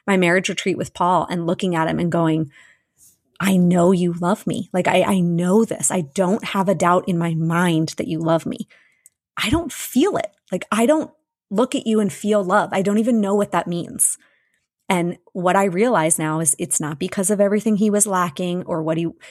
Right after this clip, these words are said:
things he wasn't doing or wasn't saying. It was because I was disconnected from my body. So there was no way I could feel anything, right? I was sober, but I was still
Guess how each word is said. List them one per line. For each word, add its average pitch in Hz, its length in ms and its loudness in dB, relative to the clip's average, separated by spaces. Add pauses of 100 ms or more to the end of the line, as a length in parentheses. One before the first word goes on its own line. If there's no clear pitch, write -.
(120)
things 185 220 2
he 196 140 0
wasn't 170 320 -2
doing 180 400 0
or 165 80 -4
wasn't 165 280 -4
saying. 165 360 -4
It 170 120 -4
was 165 140 -6
because 175 300 -4
I 175 100 0
was 170 220 0 (160)
disconnected 170 760 -2
from 170 200 -4
my 165 160 0
body. 165 440 0 (220)
So - 160 0
there 185 140 2
was 180 180 -2
no 175 240 2
way 175 240 4
I 170 140 2
could 175 180 -8
feel 170 420 -4
anything, 190 720 0 (440)
right? 180 260 -2
I 170 80 -2
was 226 140 0
sober, - 600 0 (520)
but 165 280 -2
I 170 140 0
was 165 220 0
still 156 540 -4